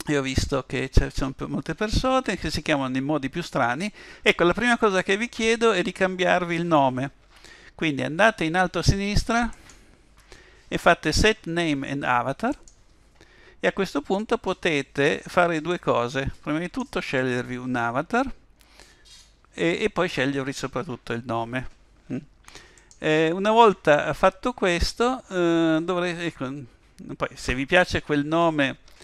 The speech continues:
quel nome tutto lungo, no? Va bene, però effettivamente la cosa più interessante è di poter, tenete conto che quando siete nel,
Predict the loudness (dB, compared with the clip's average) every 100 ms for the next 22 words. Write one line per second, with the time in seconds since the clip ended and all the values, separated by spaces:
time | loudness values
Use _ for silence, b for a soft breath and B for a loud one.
0 | B -12 -8 -4 0 2 0 -4 -8 -6
1 | -2 0 0 0 0 -2 -6 -4 -2 -2
2 | -10 B B B -4 -2 -2 -2 -2 0
3 | 2 2 0 -4 -6 -4 -2 0 -2 -2
4 | -2 -2 -6 -8 -8 -8 -4 -4 -4 -6
5 | -8 -8 -8 -10 -14 -10 -8 -8 B B
6 | B 4 4 4 4 4 4 -2 2 2
7 | 2 0 0 0 -2 -2 0 0 0 -2